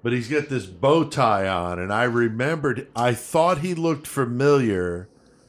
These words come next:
And then once I sat down and started setting my shit up,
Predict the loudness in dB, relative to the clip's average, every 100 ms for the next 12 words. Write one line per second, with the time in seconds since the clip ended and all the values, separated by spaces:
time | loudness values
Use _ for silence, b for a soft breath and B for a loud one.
0 | b b b b _ -2 0 2 2 2
1 | 0 0 0 2 2 0 0 0 0 0
2 | -2 0 -2 -4 -6 -2 0 -2 -6 -4
3 | -4 -4 -4 -4 -4 -2 0 2 2 0
4 | -4